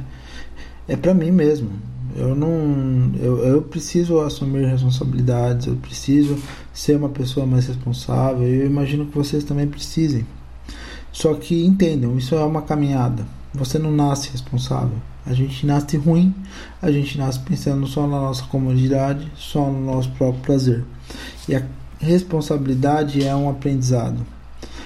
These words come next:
O aprender a se responsabilizar pelos outros é uma, é uma coisa que às vezes é dolorosa pra gente.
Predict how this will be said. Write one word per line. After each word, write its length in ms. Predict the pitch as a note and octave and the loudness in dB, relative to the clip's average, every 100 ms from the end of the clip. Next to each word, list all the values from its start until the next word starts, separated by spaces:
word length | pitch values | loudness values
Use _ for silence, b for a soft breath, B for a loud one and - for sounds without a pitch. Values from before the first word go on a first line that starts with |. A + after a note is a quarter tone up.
| B - | B -2
O 80 | C#3+ | 0
aprender 460 | C#3+ C3+ C#3+ D3 F3 | 2 2 2 4 4
a 80 | |
se 140 | E3+ D#3+ | 2 0
responsabilizar 1160 | D3+ D3 D3 C#3 C#3+ C3 B2+ B2+ C3 C3+ B2 A#2+ - | -2 -2 -2 0 0 2 2 4 4 2 0 -2 -2
pelos 340 | D3 C#3 B2 | 0 2 2
outros 640 | C3+ C#3 C#3 C3+ B2 - - B B B B B B - | 2 2 -2 -8 -8 -8 -14 B B B B B B -6
é 480 | C#3 C#3+ C#3+ C#3+ C#3+ | 2 4 4 4 4
uma, 440 | C#3+ C#3+ C#3+ C#3 C#3 | 4 2 2 0 -2
é 40 | C3+ | -2
uma 160 | C#3+ | 0
coisa 220 | D3 D#3+ D#3+ | 4 2 2
que 120 | D#3+ | 0
às 60 | |
vezes 180 | D#3 D#3+ | 2 0
é 40 | D3+ | 2
dolorosa 680 | D3+ D3 C#3+ B2+ A#2+ A#2+ | 4 6 4 2 0 -4
pra 160 | A#2 B2+ | -6 -4
gente. 480 | B2 B2 B2 - | -2 -2 -6 -8